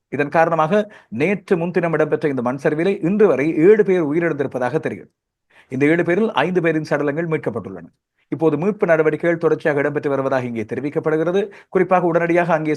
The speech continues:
சென்று துணை முதல்வர் உதயநிதி ஸ்டாலின் இந்த விடயங்களை பார்வையிட்டிருக்கின்றார். இந்த சம்பவத்தில் இறந்தவர்களின் குடும்பங்களுக்கு தலா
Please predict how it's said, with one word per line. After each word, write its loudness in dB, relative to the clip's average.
சென்று 0
துணை -2
முதல்வர் 0
உதயநிதி 2
ஸ்டாலின் 0
இந்த 0
விடயங்களை 0
பார்வையிட்டிருக்கின்றார். -4
இந்த -2
சம்பவத்தில் 2
இறந்தவர்களின் 0
குடும்பங்களுக்கு -2
தலா 4